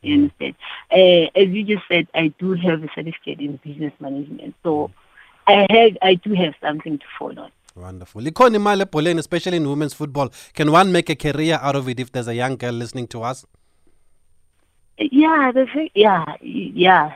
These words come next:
Speaker 1: You, you can, you can make a career out of it.
Speaker 2: Hmm. Especially at Sundowns, ne?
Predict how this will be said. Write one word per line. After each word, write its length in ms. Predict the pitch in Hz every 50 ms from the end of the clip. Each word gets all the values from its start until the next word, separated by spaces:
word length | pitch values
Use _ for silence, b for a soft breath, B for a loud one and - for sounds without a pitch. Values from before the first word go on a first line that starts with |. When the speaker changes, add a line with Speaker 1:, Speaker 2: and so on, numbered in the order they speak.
| _ -
Speaker 1:
You, 160 | 202 208 208
you 340 | 214 208 190 190 196 202 180
can, 360 | - - 240 233 226 208 202
you 100 | 202 208
can 400 | 196 - 269 277 269 226 202 180
make 200 | 170 175 170 175
a 80 | 180 165 - -
career 360 | 175 139 135 147 151 151 143
out 220 | 135 - 147 139
of 80 | 160 - _ - -
it. 120 | - - _ _ _ _ _ _ _ _ _
Speaker 2:
Hmm. 120 | - 90 87 85 _ _ _ _ _ _ _
Especially 400 | _ - - 135 - 165 151 143
at 60 | 135 113
Sundowns, 480 | - 135 131 123 117 117 117 110 107
ne? 100 | - 147